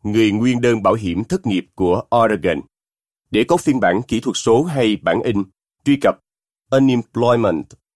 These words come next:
chấm oregon chấm gov hay viếng thăm văn phòng WorkSource Oregon. Cơ quan việc làm của tiểu bang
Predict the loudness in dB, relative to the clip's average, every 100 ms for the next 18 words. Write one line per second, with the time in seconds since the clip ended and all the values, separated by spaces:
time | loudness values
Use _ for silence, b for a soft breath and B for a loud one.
0 | _ _ -2 -2 -2 -6 _ 0 2 0
1 | -2 -2 -6 _ _ -2 -2 -4 -12 _
2 | _ -4 0 0 2 2 2 2 0 0
3 | -6 _ _ _ _ -2 0 0 -2 -4
4 | -4 -2 -2 -2 -2 -2 -2 -6 -4 -4
5 | -4 -2 0 0 -4 -16 -2 0 0 -2
6 | -6 -6 _ _ _ _ _ _ _ -2
7 | 0 2 2 0 -4 -2 0 0 -2 -6
8 | -4 0 0